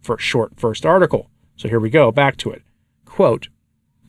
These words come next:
"The reason we, why we are always discussing the same issues that the Pope criticizes is because they still need to be discussed, because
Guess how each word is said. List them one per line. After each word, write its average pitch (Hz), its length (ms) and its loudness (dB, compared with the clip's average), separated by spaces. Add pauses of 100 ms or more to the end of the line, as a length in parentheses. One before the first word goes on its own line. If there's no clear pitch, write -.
(500)
"The 151 100 4
reason 247 360 6
we, 202 300 6
why 170 260 4
we 160 160 6
are 143 120 6
always 147 460 6
discussing 143 640 0
the 120 40 0
same 127 280 0
issues 139 420 2
that 120 100 -8
the 120 80 -6
Pope 190 300 0
criticizes 120 720 0
is 147 200 0
because 120 360 0
they 147 120 2
still 113 240 -4
need 110 160 -4
to 113 60 -6
be 113 120 -4
discussed, 175 560 0
because 165 360 4